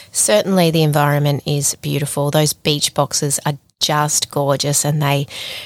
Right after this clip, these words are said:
they line the foreshore in all of their beautiful, colourful glory. And Jasper and I loved exploring those and picking out the, you know, the colours that we,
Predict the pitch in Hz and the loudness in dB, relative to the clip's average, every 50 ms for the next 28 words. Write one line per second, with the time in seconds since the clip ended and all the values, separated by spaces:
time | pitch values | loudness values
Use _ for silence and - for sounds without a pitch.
0 | - - - 175 156 151 156 156 156 156 151 151 151 151 151 156 156 156 147 139 | -6 -2 0 2 2 2 2 4 4 4 4 6 4 4 4 4 4 2 2 0
1 | - - - 135 139 147 151 - - - 147 143 143 143 143 151 - - - 147 | 0 -2 0 0 0 0 0 0 -2 -2 -2 0 0 0 -2 -2 -4 -4 -2 -2
2 | 143 147 - - 160 151 147 147 151 143 - 147 143 143 135 143 143 147 143 143 | -2 -2 -2 -2 -2 -2 0 0 0 0 0 0 0 0 0 0 0 0 0 0
3 | - 147 139 - - - 147 151 156 147 - - 156 151 151 143 - 151 147 143 | 0 -2 -2 -2 -2 0 0 2 2 0 0 0 0 0 0 0 0 2 4 4
4 | 143 143 143 143 139 143 147 147 143 - 147 147 - - - 147 147 143 143 139 | 4 4 4 4 4 2 2 2 2 2 2 2 2 0 -2 -2 0 0 2 2
5 | 139 139 135 139 135 131 - - 143 - - - - - 147 139 135 135 139 139 | 2 2 2 0 0 0 0 -2 -2 -2 -2 -4 -2 -2 0 0 2 2 2 2
6 | 139 139 143 143 139 139 135 139 139 135 139 135 - - 131 131 135 - - - | 0 0 0 0 0 2 2 2 2 2 2 0 0 0 0 -2 -2 -4 -8 -10
7 | - - - - 160 - 139 139 135 135 131 - - - 143 - 131 135 143 151 | -10 -2 0 0 0 2 0 0 2 0 0 -2 -2 -2 0 0 0 0 -2 -6
8 | - _ - - - 143 135 131 135 - 147 - - - 160 139 139 143 143 139 | -8 _ -20 -14 -8 -4 -2 -2 0 0 -2 -2 0 0 0 2 4 2 2 2
9 | - - - - 139 - 156 147 143 135 139 143 | 2 0 0 -2 -4 -2 0 0 2 2 0 -2